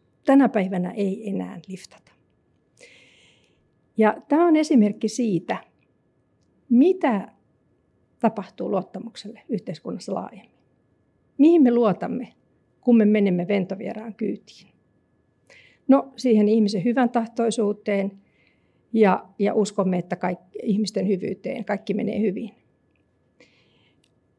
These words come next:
Käsitykset, tieto,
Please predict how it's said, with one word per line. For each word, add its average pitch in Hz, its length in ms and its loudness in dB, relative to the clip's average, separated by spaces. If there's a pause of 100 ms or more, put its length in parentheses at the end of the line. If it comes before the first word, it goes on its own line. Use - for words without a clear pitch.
(200)
Käsitykset, 285 800 0 (1040)
tieto, 226 640 2